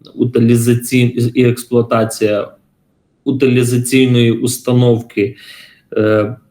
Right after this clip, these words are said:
боїнських відходів. Е, це є У Т триста Д, дизельна установка українського виробника компанії Flash Air. Е, досить хороші установки.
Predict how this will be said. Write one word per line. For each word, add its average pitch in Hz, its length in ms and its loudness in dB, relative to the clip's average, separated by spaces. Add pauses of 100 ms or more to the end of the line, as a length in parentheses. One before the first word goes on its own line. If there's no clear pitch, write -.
(200)
боїнських 131 800 0
відходів. 196 760 -2 (920)
Е, 117 260 2
це 135 280 0
є 123 260 2
У 131 240 -4
Т 127 160 0
триста 151 800 -2
Д, 160 460 -2 (280)
дизельна 135 540 0
установка 135 1120 -2
українського 131 760 -2
виробника 123 880 -2 (340)
компанії 120 640 0
Flash 117 500 -4
Air. 170 300 -4 (840)
Е, 110 420 2 (540)
досить 147 440 -2
хороші 135 460 0
установки. 156 800 -2